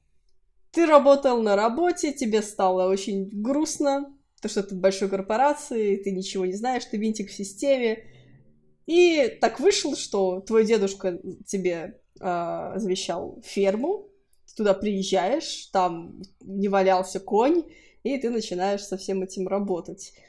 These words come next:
А, грядки, животные, общение с, а, обитателями деревушки. Всё вот это вот в,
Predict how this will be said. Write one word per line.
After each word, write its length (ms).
А, 880
грядки, 1160
животные, 1000
общение 640
с, 280
а, 720
обитателями 600
деревушки. 880
Всё 180
вот 120
это 160
вот 340
в, 640